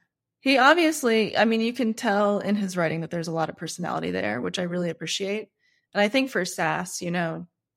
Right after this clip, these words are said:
or really wherever you work, whatever the messaging guidelines are, you have to be able to fit into that. But him working at an agency and writing for so many different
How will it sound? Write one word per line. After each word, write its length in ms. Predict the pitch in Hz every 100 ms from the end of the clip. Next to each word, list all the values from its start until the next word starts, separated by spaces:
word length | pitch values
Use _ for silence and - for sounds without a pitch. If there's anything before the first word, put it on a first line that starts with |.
| - - _ _ _ _ -
or 180 | 226 220
really 300 | 254 277 196
wherever 360 | 165 165 165
you 180 | 165 160
work, 380 | 156 160 151 - - _ _
whatever 400 | - 180 175 175
the 80 | 175
messaging 480 | 165 175 - 175 175
guidelines 520 | 160 160 160 170 180
are, 160 | 160
you 160 | 160 165
have 240 | 180 151 -
to 80 |
be 160 | - 156
able 280 | 151 185 170
to 480 | - 156 139 151 -
fit 220 | - 165
into 260 | 170 175 208
that. 280 | 214 233 - _
But 340 | 185 170 165 _ _ -
him 360 | - 214 202
working 320 | 190 190 180
at 100 | 160
an 140 | 165 -
agency 720 | 165 170 175 165 156 160 -
and 220 | 165 160
writing 360 | 160 160 165 160
for 200 | 165 165
so 260 | - 170
many 300 | 170 160 160
different 720 | 151 151 151 160 156 147 -